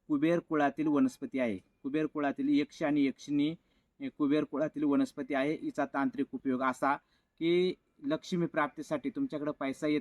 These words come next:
नसेल, पैसा टिकत नसेल, तर पैसा येण्यासाठी, पैसा घरामध्ये टिकून राहण्यासाठी हिचा उपयोग होतो. तुमचं दुकान चालत नसेल, तुमचं दुकान चालण्यासाठी, बिझनेस, धंदा, नोकरीमध्ये प्रगती होण्यासाठी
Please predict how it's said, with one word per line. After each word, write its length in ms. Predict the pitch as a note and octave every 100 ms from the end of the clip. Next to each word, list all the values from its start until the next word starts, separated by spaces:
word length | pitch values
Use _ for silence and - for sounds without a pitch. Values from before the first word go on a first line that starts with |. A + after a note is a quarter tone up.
| C#3+
नसेल, 260 | C#3+ D#3 C3+
पैसा 240 | C#3 - D3
टिकत 180 | C3+ - C#3+
नसेल, 340 | D3+ - A#2+ G2 _ _ -
तर 80 | C3
पैसा 340 | D3+ C#3 D#3
येण्यासाठी, 560 | D3 C#3 D3 C#3+ C#3+ D3+
पैसा 360 | C#3 C3 D3+
घरामध्ये 380 | C3+ C#3+ C#3 C#3+ C#3+
टिकून 260 | - C#3
राहण्यासाठी 640 | B2+ C3+ C#3+ C#3 D#3 A#2 G2+ _ _
हिचा 220 | C#3+ - D3
उपयोग 320 | C3 C#3+ B2+
होतो. 320 | B2 G#2+ F2 _ _ -
तुमचं 280 | D3 E3 C#3+
दुकान 320 | C#3 D#3 D#3+
चालत 280 | D#3 C#3+ C#3+
नसेल, 340 | C#3+ C3 C3+ F#2 _ _ -
तुमचं 280 | C#3 D3+ C#3
दुकान 280 | C3+ D#3
चालण्यासाठी, 600 | C#3+ C#3 C#3+ C#3 C#3+ D3
बिझनेस, 580 | C3+ C3 B2 C#3 C#3+ C3+ -
धंदा, 380 | C3 C3+ C#3
नोकरीमध्ये 640 | C#3 C3+ B2 C3+ C3+ C#3 C3+
प्रगती 440 | - B2+ C3 C#3+
होण्यासाठी 640 | C3 C#3 C3+ C#3 B2+ B2